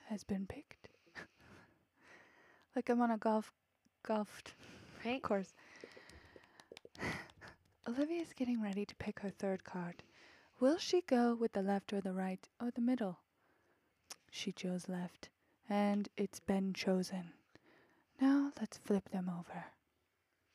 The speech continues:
Speaker 1: <laughs> Here's your past.
Speaker 2: Anne Hathaway, stop coming.
Speaker 1: The past one is facing you, and
Speaker 2: Okay.
Speaker 1: it's called Five of Water.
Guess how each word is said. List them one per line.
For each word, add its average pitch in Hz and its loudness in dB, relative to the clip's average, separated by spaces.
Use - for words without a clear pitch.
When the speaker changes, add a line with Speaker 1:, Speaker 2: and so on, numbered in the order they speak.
Speaker 1:
<laughs> - 6
Here's - 8
your 349 8
past. 233 4
Speaker 2:
Anne 339 2
Hathaway, 339 4
stop 302 -4
coming. 302 -10
Speaker 1:
The 262 12
past 302 6
one 226 6
is 220 4
facing 208 0
you, - -10
and - -2
Speaker 2:
Okay. 247 0
Speaker 1:
it's 359 -8
called 185 -2
Five 247 4
of 214 -2
Water. 185 0